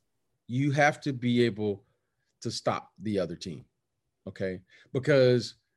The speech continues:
here's the championship mentality, Mo, that I, I think every championship caliber team has, has taken this since nineteen forty-six. Yes, the game has changed. Yes,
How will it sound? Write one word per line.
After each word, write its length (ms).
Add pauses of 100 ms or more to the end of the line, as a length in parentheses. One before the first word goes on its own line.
(320)
here's 280
the 60
championship 720 (380)
mentality, 680
Mo, 280
that 280
I, 120 (120)
I 60
think 300 (920)
every 220
championship 580
caliber 400
team 280
has, 300 (220)
has 240
taken 340
this 160
since 240
nineteen 360
forty-six. 540 (260)
Yes, 220
the 120
game 320
has 160
changed. 480
Yes, 340